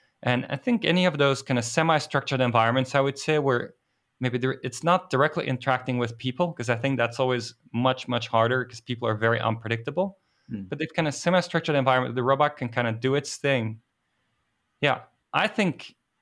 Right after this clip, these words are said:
Speaker 1: it could grow relatively quickly in, in the foreseeable future. And yeah, we'll see. <laughs>
Speaker 2: I mean, it
Speaker 1: Um,
Speaker 2: seems to me like the funny thing about, or the counterintuitive thing about software, unlike hardware, right, is, like, once it's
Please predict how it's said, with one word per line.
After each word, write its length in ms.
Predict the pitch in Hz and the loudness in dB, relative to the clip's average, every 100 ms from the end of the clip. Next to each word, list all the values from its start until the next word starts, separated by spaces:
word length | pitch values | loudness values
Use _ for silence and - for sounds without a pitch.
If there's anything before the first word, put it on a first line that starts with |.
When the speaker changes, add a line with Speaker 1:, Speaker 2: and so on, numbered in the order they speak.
| _ _ | _ _
Speaker 1:
it 160 | - - | -6 -2
could 200 | 190 139 | -2 0
grow 260 | 151 151 | 4 6
relatively 560 | 147 139 135 135 127 135 | 6 6 6 4 -2 -4
quickly 460 | 131 147 151 120 113 | 0 0 2 0 0
in, 220 | 110 113 | -2 -4
in 160 | 117 113 | 0 0
the 80 | 110 | 0
foreseeable 480 | 120 117 127 117 | -4 -2 0 0
future. 540 | 113 120 117 170 151 - _ _ _ _ _ _ _ _ | 0 -2 -2 -2 -4 -8 _ _ _ _ _ _ _ _
And 460 | 113 120 123 123 - _ _ _ _ - | 0 0 0 -2 -10 _ _ _ _ 0
yeah, 180 | 156 113 | 0 2
we'll 160 | 123 | 0
see. 380 | 123 - 143 107 - | 0 -4 -6 -6 -12
<laughs> 920 | - 165 - - - - - - - | -2 0 0 -4 -20 -20 -20 -20 -10
Speaker 2:
I 60 | - | 2
mean, 120 | 240 | 4
it 60 | 233 | 6
Speaker 1:
Um, 140 | 113 | 4
Speaker 2:
seems 240 | 233 349 - | 2 0 -4
to 100 | 285 | 2
me 100 | 269 | 4
like 180 | 220 | 4
the 80 | 190 | 2
funny 300 | - 160 156 | 0 0 0
thing 220 | 147 151 | 0 -2
about, 400 | 143 127 120 110 - | 0 2 2 0 -4
or 60 | 165 | -2
the 160 | 151 139 | 0 -2
counterintuitive 760 | - 170 160 120 - 151 143 | -2 -2 -2 -4 -4 -2 -2
thing 200 | - 123 | -2 -2
about 360 | 110 107 101 - _ _ | 0 0 -2 -8 _ _
software, 800 | - - 131 127 - 127 110 98 | -18 -4 0 0 0 0 0 -2
unlike 580 | 131 127 123 107 - - _ | -2 -2 0 -4 -8 -20 _
hardware, 480 | - - 147 127 110 | -12 2 2 4 2
right, 160 | 110 107 | 0 -2
is, 160 | 107 | -4
like, 160 | 117 - | -6 -4
once 220 | 127 123 | -4 -4
it's 360 | 113 - - | -10 -12 -18